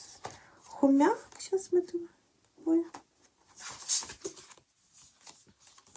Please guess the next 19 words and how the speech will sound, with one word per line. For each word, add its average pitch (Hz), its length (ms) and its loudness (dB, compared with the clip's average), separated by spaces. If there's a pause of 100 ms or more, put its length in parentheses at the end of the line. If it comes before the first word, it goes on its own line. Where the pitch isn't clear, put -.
(1300)
А 330 120 12
де 453 200 12
рибка? 349 500 12 (420)
Де 381 260 12
рибка? 392 640 12 (160)
Де 359 260 12
рибка? 311 600 10 (300)
Ні, 349 420 12
це 370 160 10
не 415 180 12
рибка, 359 640 12 (100)
це 359 200 8
хомяк, 320 760 10
синочок. 285 680 8
А 302 120 12
де 370 240 12
рибка? 269 560 10 (920)
Де 294 260 12
рибка? 330 600 12